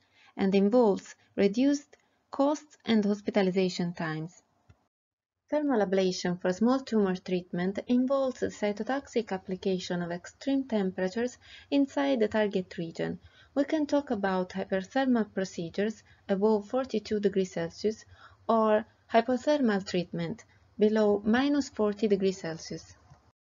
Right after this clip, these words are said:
Basing on the temperature and the technology of the used thermal source, we can distinguish different thermal ablation therapies: radiofrequency or laser or microwave ablation,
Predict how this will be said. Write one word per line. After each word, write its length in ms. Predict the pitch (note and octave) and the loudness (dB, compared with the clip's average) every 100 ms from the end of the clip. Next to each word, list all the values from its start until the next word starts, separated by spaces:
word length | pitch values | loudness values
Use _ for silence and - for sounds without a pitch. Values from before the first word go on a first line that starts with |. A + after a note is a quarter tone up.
| _ _ - | _ _ -2
Basing 380 | C4 C#4+ E4+ A#3+ | -2 0 0 2
on 120 | G3 | 2
the 80 | F#3+ | 2
temperature 720 | G3 G#3+ A3 G#3+ G3+ G3 - | 0 0 4 4 4 0 -2
and 140 | G3 | 0
the 80 | G3+ | 0
technology 640 | G3+ G3 G#3 A#3+ C4 G3+ | 0 -2 0 2 2 2
of 140 | F#3+ F#3 | 0 2
the 120 | F#3 | 0
used 340 | F3+ A3+ A#3 F#3 F3+ | 2 -2 0 -2 2
thermal 320 | G3+ G3+ F#3+ | 4 4 2
source, 520 | G3 - F3 F3+ - A3+ - - - | -2 -4 -2 -2 -6 -12 -12 -16 0
we 100 | D4 | 0
can 220 | D4+ D#4 | 2 0
distinguish 600 | B3+ A#3+ A3+ G#3 G#3+ G3+ | 0 0 0 2 2 -2
different 540 | - C4 - D#4 D#4 D4 | -2 -2 0 0 0 -2
thermal 380 | B3+ A#3 A#3 A3+ | 0 2 0 0
ablation 540 | G#3+ G3 G#3 G3+ G3+ F#3+ | 0 4 4 4 2 0
therapies: 640 | F#3+ F3+ E3+ E3+ E3+ - _ - - - | 0 -4 -4 -8 -8 -18 _ -20 -10 0
radiofrequency 920 | G3 F#3+ - A3+ A3+ B3+ B3 B3 A3 | 0 0 2 2 4 0 2 2 2
or 120 | F#3 | 2
laser 560 | F3+ F#3 G#3+ A3 A3 G#3 | 0 2 0 2 0 2
or 160 | G3 F#3 | 0 0
microwave 600 | F#3+ G3+ A3 A3 G3+ F#3+ | 2 2 0 -2 -2 -2
ablation, 680 | F3+ F#3 G3 G3+ - C4 | -2 0 -2 -2 -4 -6